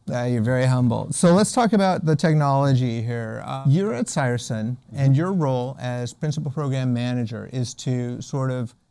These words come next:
Speaker 1: stay on top of what's going on in the world of Configuration Manager and
Speaker 2: Mm-hmm.
Speaker 1: then educate people about that and then bring that feedback back into Cyerson. Is that more or less it?
Speaker 2: That's ag-, exactly it.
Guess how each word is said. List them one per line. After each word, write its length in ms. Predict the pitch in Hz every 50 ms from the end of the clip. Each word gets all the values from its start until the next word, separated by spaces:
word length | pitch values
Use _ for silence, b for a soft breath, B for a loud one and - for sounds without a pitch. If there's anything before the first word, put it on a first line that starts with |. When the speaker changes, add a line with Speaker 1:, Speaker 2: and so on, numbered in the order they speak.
| _ _
Speaker 1:
stay 300 | - - - - 160 170
on 140 | 170 165 156
top 360 | 156 - - 165 165 156 -
of 220 | - 127 127 123 120
what's 200 | 123 127 - -
going 260 | 143 135 131 127 120
on 340 | 120 117 110 110 110 113 110
in 160 | - 127 123
the 60 | 117
world 260 | 113 110 117 117 120 117
of 80 | 117
Configuration 640 | 110 131 117 117 - 120 110 113 110 107 - - 113
Manager 320 | 107 113 113 110 101 123
and 120 | 117 110
Speaker 2:
Mm-hmm. 80 | - 135
Speaker 1:
then 120 | 139 143
educate 560 | 135 135 139 139 131 151 - - 127 110 107 -
people 320 | 127 113 - - 113 110
about 320 | 107 101 110 104 104 104
that 300 | - 110 107 113 113 113 -
and 160 | 127 135 135
then 140 | 131 127 113
bring 240 | 110 147 156 160 151
that 200 | 143 127 - -
feedback 480 | - 143 131 113 110 107 98 104 -
back 200 | - 117 107 101 -
into 160 | 113 107 101
Cyerson. 480 | - - 110 101 101 98 - - 95
Is 60 | 101 101
that 160 | 110 104 - -
more 260 | - 127 127 127 127 127
or 60 | 131
less 240 | 131 131 135 135 -
it? 160 | 175 - - -
Speaker 2:
That's 360 | 127 117 151 143 127 - -
ag-, 240 | 120 117 123 135 131 -
exactly 480 | 135 123 107 135 120 110 - 117 104 92
it. 100 | 80